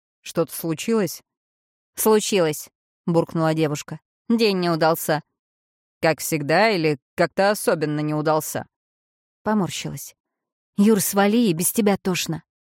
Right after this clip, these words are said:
«Маргаритка, ты чего? Я же помочь хочу».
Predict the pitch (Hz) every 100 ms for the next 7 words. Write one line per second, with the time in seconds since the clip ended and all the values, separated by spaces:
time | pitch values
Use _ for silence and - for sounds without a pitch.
0 | _ _ _ _ - 160 165 180 208 -
1 | - - - 202 190 196 143 143 - 170
2 | 185 226 - 175 160 -